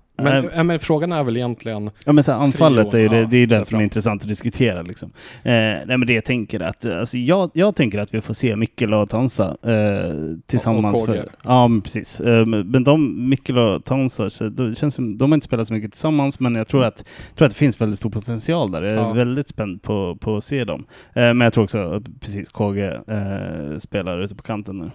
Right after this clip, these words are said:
Speaker 1: Ja, jag är vä-, väldigt, och det har man ju suktat lite efter. De har ju inte fått så många mu-,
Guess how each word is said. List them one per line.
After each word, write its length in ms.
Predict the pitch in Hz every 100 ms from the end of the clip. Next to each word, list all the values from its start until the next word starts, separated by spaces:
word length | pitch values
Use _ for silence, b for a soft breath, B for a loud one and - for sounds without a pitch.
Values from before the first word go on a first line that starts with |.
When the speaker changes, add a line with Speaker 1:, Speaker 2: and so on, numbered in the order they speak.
| B B B B B B _ _ _ _ _ 127
Speaker 1:
Ja, 80 | 127
jag 100 | 131
är 40 | 120
vä-, 200 | 127 113
väldigt, 500 | 127 123 131 - 131
och 120 | 110
det 80 | 123
har 40 |
man 100 | 127
ju 40 | 117
suktat 360 | 120 - 160
lite 200 | 98 117
efter. 140 | 101 110
De 100 | 127
har 80 |
ju 20 | 131
inte 140 | -
fått 200 | 160 -
så 80 | 104
många 160 | 101
mu-, 160 | 107